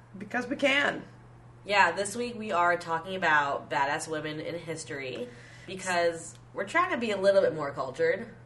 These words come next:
Speaker 1: Yeah, we're being a little bit more cultured.
Speaker 2: And by little, we mean, like, very little.
Speaker 1: Is knowing history being cultured?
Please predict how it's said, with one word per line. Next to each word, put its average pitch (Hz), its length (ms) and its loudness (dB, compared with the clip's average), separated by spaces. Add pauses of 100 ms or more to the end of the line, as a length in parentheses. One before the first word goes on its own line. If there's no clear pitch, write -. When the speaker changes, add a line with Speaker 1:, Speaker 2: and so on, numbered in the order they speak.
(140)
Speaker 1:
Yeah, 277 200 8
we're 277 120 6
being 277 180 0
a 240 60 2
little 220 220 2
bit 190 180 4
more 190 140 -2
cultured. 208 480 0
Speaker 2:
And 190 200 2
by 175 200 8
little, 165 380 6
we 147 120 -6
mean, 139 220 -6
like, 127 240 -10
very 139 320 -6
little. 127 320 -8 (1160)
Speaker 1:
Is 294 320 0
knowing 254 600 2
history 247 760 -4
being 233 400 -6
cultured? 247 560 -4